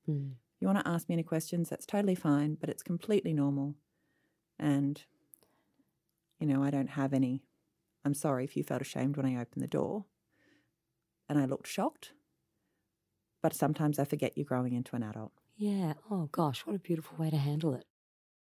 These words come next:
Speaker 1: And is there a point where there, you, there's too much information in terms of what you give a teen? So if you're using your own experience, um, as a guide to make them feel reassured, can you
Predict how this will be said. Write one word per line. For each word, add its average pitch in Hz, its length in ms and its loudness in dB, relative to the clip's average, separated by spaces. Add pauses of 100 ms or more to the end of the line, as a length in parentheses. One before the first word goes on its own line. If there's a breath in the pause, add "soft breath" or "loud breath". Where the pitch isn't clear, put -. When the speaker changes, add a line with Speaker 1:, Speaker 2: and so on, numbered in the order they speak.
Speaker 1:
And 220 120 8
is 214 120 8
there 226 160 10
a 220 40 6
point 254 280 6
where 262 140 12
there, 208 140 12
you, 170 260 8
there's 170 240 8
too - 240 4
much - 240 2
information 131 680 2
in 139 100 2
terms 139 260 4
of 131 80 2
what 139 140 6
you 135 80 -2
give 131 160 4
a 117 40 0
teen? 131 400 2
So 165 120 6
if 160 120 4
you're 233 120 12
using 180 360 10
your 135 160 6
own 135 140 4
experience, - 880 -2 (480 soft breath)
um, 131 220 0
as - 100 0
a 135 60 2
guide 165 560 4
to - 240 2
make 139 160 8
them 131 160 6
feel 127 260 6
reassured, - 720 6 (800 soft breath)
can 190 240 6
you 190 180 6